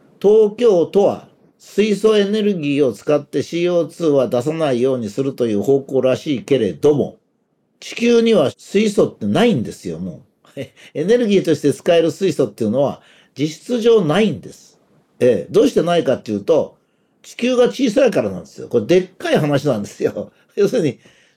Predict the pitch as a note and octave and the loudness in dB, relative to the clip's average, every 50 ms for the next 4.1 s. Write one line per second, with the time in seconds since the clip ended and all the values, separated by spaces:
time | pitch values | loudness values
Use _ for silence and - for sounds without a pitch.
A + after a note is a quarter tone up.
0 | _ - - - - C4 B3+ B3+ B3 A#3+ A#3 A3 G#3+ G3+ G3+ - _ _ _ _ | _ -20 -18 -8 -2 0 2 2 4 4 4 2 2 0 -4 -8 _ _ _ _
1 | _ _ _ _ _ _ _ - F#3 A3 G#3+ G3+ - A3 G#3+ G3 F#3 F3+ F3+ - | _ _ _ _ _ _ _ 2 2 2 2 0 0 0 2 2 2 2 0 -2
2 | G#3 A3 G#3+ B3 B3 G3 C3+ A2+ G#2 F2 F2 - - - D#2+ D#2+ D2+ - - _ | -2 0 2 2 2 2 0 -2 -6 -10 -12 -16 -14 -16 -14 -14 -16 -20 -20 _
3 | _ _ _ _ _ _ _ - G#3+ B3+ B3 - - B3+ A#3+ A#3 F3 C3+ A2+ - | _ _ _ _ _ _ _ 2 2 4 2 2 2 2 2 2 2 -2 -4 -8
4 | - | -12